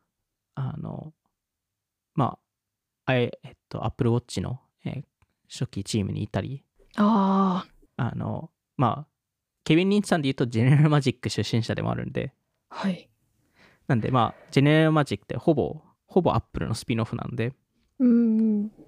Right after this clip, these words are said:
Speaker 1: なんで、まあ、そういうところも、えー、あるかなと思うんですけど、まあ、やっぱりこういう、まあ、その次のAppleをリードする人は多分内部から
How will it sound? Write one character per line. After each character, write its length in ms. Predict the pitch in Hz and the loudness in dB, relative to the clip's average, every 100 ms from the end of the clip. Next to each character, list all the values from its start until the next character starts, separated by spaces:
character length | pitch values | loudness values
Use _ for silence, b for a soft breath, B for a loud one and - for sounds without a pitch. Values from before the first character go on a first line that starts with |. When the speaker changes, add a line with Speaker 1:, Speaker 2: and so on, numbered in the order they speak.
| b b b b | b b b b
Speaker 1:
な 60 | 127 | -2
ん 20 | |
で、 60 | |
ま 80 | 107 | 0
あ、 20 | |
そ 140 | 117 147 | 0 0
う 20 | |
い 40 | |
う 20 | 135 | 0
と 100 | - | 0
こ 80 | |
ろ 80 | 139 | 0
も、 160 | - - _ - | -2 -6 _ -12
え 140 | 120 | -8
ー、 20 | 110 | -4
あ 80 | 117 | -4
る 80 | |
か 140 | 101 104 | -2 -2
な 100 | 101 | -4
と 140 | - | -6
思 280 | - 139 123 | -10 -8 -8
う 40 | |
ん 20 | - | -8
で 80 | |
す 140 | 131 - | -12 -8
け 100 | 139 | -6
ど、 300 | 147 131 131 B B B B B | -2 -2 -2 B B B B B
ま 80 | 185 | 0
あ、 20 | |
や 80 | 131 | 0
っ 40 | - | 2
ぱ 120 | 190 | 2
り 160 | 123 - | 2 0
こ 240 | - 143 | 2 4
う 80 | 143 | 6
い 80 | 147 | 4
う、 380 | 151 151 - _ _ _ _ _ | 4 2 0 _ _ _ _ _
ま 140 | 160 131 | 2 2
あ、 80 | - | 0
そ 100 | - | 0
の 120 | 110 | 0
次 300 | 104 - 139 | 0 -2 2
の 300 | 156 156 156 _ _ _ _ _ - | 4 4 0 _ _ _ _ _ -6
Apple 480 | 147 - - 107 117 | -4 -2 -4 -4 -6
を 120 | 147 - | -6 -2
リ 120 | 127 | 2
ー 40 | |
ド 60 | 123 | 2
す 140 | - | 0
る 60 | 160 | -2
人 140 | - | 0
は 60 | 208 | 0
多 140 | 147 | 0
分 180 | 113 110 _ - _ | -4 -10 _ -20 _
内 220 | 139 117 107 | -2 0 0
部 140 | 110 | -4
か 140 | - | -6
ら 180 | - 143 | -8 -8